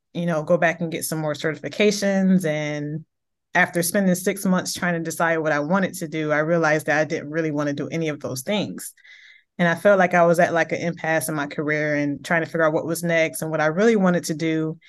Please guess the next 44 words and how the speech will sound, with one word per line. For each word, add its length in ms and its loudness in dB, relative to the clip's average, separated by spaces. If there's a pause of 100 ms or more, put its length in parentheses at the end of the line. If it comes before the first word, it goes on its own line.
(380)
And 280 0
full 160 0
circle 280 2
moment 320 0
was 400 0
I 100 2
decided 500 0
that 220 2
I 100 0
didn't 320 -6
want 300 -4
to 420 0
continue 480 -2
to 260 -2
c-, 280 -14 (220)
try 180 2
to 60 4
climb 340 -2
this 140 -2
corporate 340 0
ladder 460 2
and 300 -8 (100)
try 180 2
to 160 2
advance 300 -2
myself 340 0
by 100 -4
getting 300 -2
more 380 0
education 640 -4
and 100 -4
qualifications 840 -4
for 100 -2
my 260 -2
career, 680 0 (480)
that 100 4
I 60 6
wanted 260 2
to 80 -4
do 140 -2
something 480 -2
else 320 2
more 180 -4
meaningful 640 -2